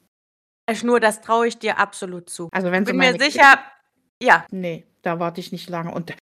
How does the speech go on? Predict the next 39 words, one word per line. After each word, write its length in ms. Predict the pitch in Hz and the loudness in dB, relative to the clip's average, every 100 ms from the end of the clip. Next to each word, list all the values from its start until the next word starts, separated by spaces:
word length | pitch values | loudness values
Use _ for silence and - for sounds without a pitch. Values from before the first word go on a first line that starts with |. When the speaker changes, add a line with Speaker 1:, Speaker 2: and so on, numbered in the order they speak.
| - | -10
Speaker 2:
hä, 240 | - 226 | 0 2
vor 140 | 220 185 | 2 2
allen 140 | 202 | 4
Dingen, 120 | 208 | 6
was 120 | 202 | 4
sollst 320 | 208 220 220 226 | 6 4 4 0
denn 80 | |
du 60 | 202 | 0
machen? 260 | 220 302 233 | 0 0 0
Sollst 220 | 226 233 | -2 -4
du 40 | |
dich 220 | 220 220 - _ _ - | -8 -10 -12 _ _ -6
vergewaltigen 1000 | 190 185 165 147 - 208 262 370 359 339 | -4 -2 -4 -6 0 2 4 2 0 2
lassen? 320 | 339 294 339 | 0 0 -4
Du 60 | 247 | 0
darfst 300 | 214 226 254 | 0 0 -4
dich 100 | 233 | 0
ja 140 | 220 | 2
dann 240 | 220 208 | 2 0
gegen 260 | 208 202 196 | 0 -2 0
gar 260 | 170 233 359 | 2 2 2
nichts 360 | 247 - - | -2 -4 -6
wehren, 320 | 190 262 381 196 | -2 0 0 -2
oder 180 | 165 160 | -4 -6
was? 180 | 160 - | -4 0
Speaker 1:
Also 220 | 254 240 - | 0 0 -4
ich 260 | 262 - | -6 0
habe 300 | 226 202 269 | 4 4 2
von 160 | 320 339 320 | -2 -4 -2
einem 140 | 240 | -4
Arbeitskollegen 920 | - 175 196 208 - 277 269 302 311 | 0 0 -2 -8 -12 -12 -10 -10 -8
mal 180 | 294 302 | -2 -2
eine 160 | 294 285 | -2 -8
Geschichte 500 | 262 - 294 294 285 | -12 -12 -14 -14 -12
gehört. 460 | 285 262 269 285 - - - _ | -10 -4 -2 -2 -4 -18 -20 _
Da 320 | 233 240 233 | 4 6 6
ist 360 | 233 226 220 - _ | 4 -2 -8 -12 _
ein 240 | 185 190 | -8 -4
Mann, 180 | 202 320 | 2 2